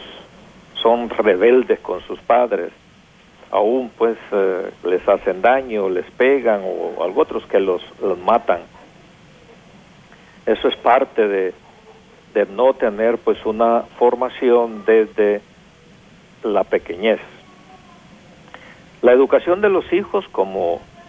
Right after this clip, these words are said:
ya se ha señalado, es un derecho, es un derecho y deber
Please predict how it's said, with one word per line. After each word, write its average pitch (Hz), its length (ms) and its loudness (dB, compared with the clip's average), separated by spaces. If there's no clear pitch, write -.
ya 113 180 4
se - 120 0
ha 113 80 4
señalado, 127 840 2
es - 180 -6
un 151 240 -4
derecho, 110 520 0
es - 140 -20
un 123 120 -6
derecho 123 640 2
y 107 140 -2
deber 120 480 2